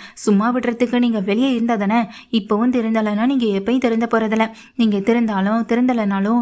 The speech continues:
இங்க இருக்க வேண்டிய இடமே ஜெயில் தான், களி தான்" அப்படின்ற மாதிரி கொற்றவை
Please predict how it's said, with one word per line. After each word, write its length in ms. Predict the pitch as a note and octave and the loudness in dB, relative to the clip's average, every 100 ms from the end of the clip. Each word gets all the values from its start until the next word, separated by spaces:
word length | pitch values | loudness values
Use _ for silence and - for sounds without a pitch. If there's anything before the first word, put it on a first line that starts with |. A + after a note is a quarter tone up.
| A#3 | 0
இங்க 180 | A3 G#3 | 0 2
இருக்க 220 | G#3+ A#3+ | 0 0
வேண்டிய 220 | B3 A3 | 0 0
இடமே 340 | G3+ G3 G3 B3 - | -2 0 0 0 0
ஜெயில் 260 | G#3+ G3 | 0 2
தான், 140 | G#3+ A3 - B3 | 0 -2 -12 -8
களி 260 | - A3 G3+ | 0 2 2
தான்" 200 | G#3+ A3 A3+ | 0 -2 0
அப்படின்ற 440 | G#3 G#3 A#3 G#3+ | 0 2 -2 0
மாதிரி 300 | G#3 G3+ G#3+ G#3+ | 0 0 2 0
கொற்றவை 440 | G3 G#3 A3+ G#3+ | -2 -4 -2 -2